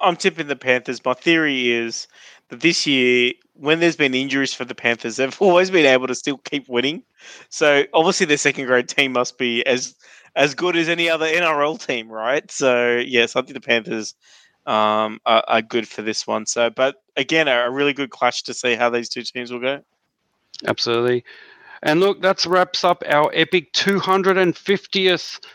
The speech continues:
Speaker 2: sesquicentenary plus centenary <laughs> episode, uh, of this podcast. Thanks so much, everyone, for listening, for sticking with us for two hundred fifty.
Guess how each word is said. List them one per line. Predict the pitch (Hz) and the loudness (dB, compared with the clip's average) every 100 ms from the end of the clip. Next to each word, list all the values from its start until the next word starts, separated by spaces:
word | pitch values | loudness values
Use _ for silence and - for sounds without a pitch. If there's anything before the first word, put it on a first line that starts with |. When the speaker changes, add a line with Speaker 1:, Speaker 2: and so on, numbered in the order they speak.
| _ _ | _ _
Speaker 2:
sesquicentenary | - 180 - - 175 170 160 170 170 165 - | -4 -2 -2 -2 -2 0 0 0 2 0 0
plus | 170 151 | -2 -2
centenary | - 147 - 151 151 147 143 123 _ - | 0 0 2 0 2 2 0 -4 _ -10
<laughs> | - _ _ 127 - - | -10 _ _ -4 -4 0
episode, | 135 123 143 - 127 120 120 _ - _ _ _ - | 0 0 -2 0 2 2 0 _ -20 _ _ _ -2
uh, | 120 120 120 | 2 2 2
of | 123 117 | 0 0
this | 127 | -4
podcast. | - 123 120 - 127 127 127 - | 0 -2 -2 0 2 2 0 -4
Thanks | 190 190 | 0 0
so | - 151 | 0 2
much, | 151 - | 2 0
everyone, | 135 135 127 | -2 -2 -2
for | 131 | -4
listening, | 127 120 135 127 | -6 -4 -4 -4
for | 123 | -6
sticking | - - 180 160 | -8 -4 -2 2
with | 131 123 | 2 0
us | - | -2
for | 117 | -8
two | 135 | -2
hundred | 127 117 107 | 0 0 -4
fifty. | 131 - 135 | -10 -4 -6